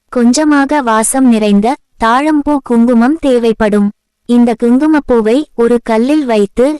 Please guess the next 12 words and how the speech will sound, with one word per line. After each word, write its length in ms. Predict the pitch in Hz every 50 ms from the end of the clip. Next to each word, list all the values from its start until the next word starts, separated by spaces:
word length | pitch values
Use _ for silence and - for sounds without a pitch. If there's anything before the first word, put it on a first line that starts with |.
| _ -
லேசாக 680 | 214 220 226 240 262 254 - 294 277 254 254 294 285 233
அரைத்தால் 640 | 214 208 202 208 208 202 - - 214 226 269 294 302 _ _ _ -
பேஸ்ட் 400 | - 247 254 269 - - - 330 294
போல 320 | - 254 233 220 233 285 339
மாறிவிடும். 680 | 330 277 233 226 226 226 214 220 208 208 208 202 202 - _ _ _ _ _ _ _ _ _ _ _ _ _
கொஞ்சமாக 840 | - 247 233 233 247 277 294 269 262 240 214 190 202 226 269 330 339 _ _ -
ஒரு 240 | 233 233 226 233
சிட்டிகை 540 | 220 - - 233 240 - 311 302 - 311 311 302
குங்குமப்பூ 600 | - - 240 247 262 294 302 311 302 294 - 277 277 269
எடுத்துக் 440 | 254 226 214 214 - - 262 247
கொள்ளுங்கள் 480 | - 247 233 220 220 220 220 233 262 285
போதும். 440 | - 277 247 220 202 220 214 202 208